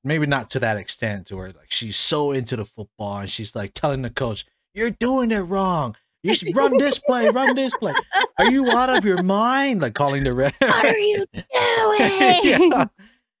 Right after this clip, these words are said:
Speaker 1: I would love to have a daughter like that, you know, and, well, all of my kids or my future kids, right? That was, like, she was iconic in that movie. Um,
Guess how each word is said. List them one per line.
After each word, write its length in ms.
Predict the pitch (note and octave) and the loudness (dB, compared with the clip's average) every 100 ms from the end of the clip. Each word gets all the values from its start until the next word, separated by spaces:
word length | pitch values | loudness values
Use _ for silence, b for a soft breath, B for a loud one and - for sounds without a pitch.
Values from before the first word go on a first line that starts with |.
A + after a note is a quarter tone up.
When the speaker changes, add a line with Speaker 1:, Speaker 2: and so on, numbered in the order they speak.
| _ - | _ -2
Speaker 1:
I 60 | E3 | 0
would 160 | A3 | 2
love 200 | D#3 D#3+ | 2 4
to 100 | - | 4
have 160 | D#3+ D3 | 2 2
a 60 | A#2+ | 0
daughter 300 | A#2+ A#2+ G#2+ | 0 0 0
like 200 | G#2 G2+ | -2 -2
that, 220 | G2+ F#2+ | -2 0
you 60 | G#2 | -2
know, 180 | G#2+ G#2 | -2 -2
and, 180 | G#2+ A2 | -2 -2
well, 120 | A2+ | 0
all 160 | B2+ C#3+ | 0 0
of 60 | |
my 100 | G#2+ | -2
kids 460 | G2+ G#2 F#2+ - - | -4 -6 -6 -8 -10
or 240 | G#2+ F#2+ F2 | -8 -8 -8
my 100 | F#2+ | -12
future 280 | - G2+ F#2+ | -10 -12 -14
kids, 280 | - F2 E2+ | -12 -12 -8
right? 220 | F#2 F#2+ _ _ _ _ _ _ _ _ | -10 -10 _ _ _ _ _ _ _ _
That 140 | A2+ B2+ | -4 -2
was, 400 | B2 A2 G2 - | 0 -2 -6 -10
like, 200 | G#2 F2+ | -10 -8
she 120 | - | -2
was 120 | E3 C3+ | 0 0
iconic 480 | G#2+ - G#2 F2+ | -2 -4 -6 -6
in 100 | F2+ | -10
that 140 | F2 F2 | -10 -12
movie. 360 | F2 E2+ E2+ E2 _ - | -14 -16 -18 -20 _ -16
Um, 460 | F2+ F2 E2+ E2 | -12 -12 -12 -16